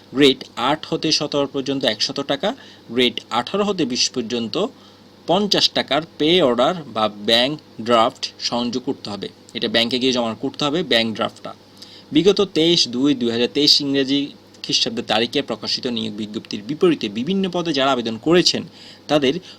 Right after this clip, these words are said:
পুনরায় আবেদন করার প্রয়োজন নেই। তবে কোটা সম্পর্কিত প্রচলিত সর্বশেষ সরকারি নীতিমালা পরিপত্র অনুসরণ করতে হবে। আবেদনপত্র সচিব চৌক বরাবর আগামী বাইশ এগারো দুই হাজার পঁচিশ খ্রিস্টাব্দ তারিখ অফিস চলাকালীন সময়ের মধ্যে দাখিল করতে হবে।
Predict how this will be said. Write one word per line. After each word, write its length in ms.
পুনরায় 420
আবেদন 320
করার 260
প্রয়োজন 460
নেই। 220
তবে 180
কোটা 240
সম্পর্কিত 400
প্রচলিত 440
সর্বশেষ 440
সরকারি 300
নীতিমালা 440
পরিপত্র 560
অনুসরণ 320
করতে 280
হবে। 240
আবেদনপত্র 560
সচিব 380
চৌক 360
বরাবর 460
আগামী 320
বাইশ 520
এগারো 300
দুই 140
হাজার 280
পঁচিশ 320
খ্রিস্টাব্দ 320
তারিখ 260
অফিস 380
চলাকালীন 480
সময়ের 340
মধ্যে 280
দাখিল 420
করতে 380
হবে। 220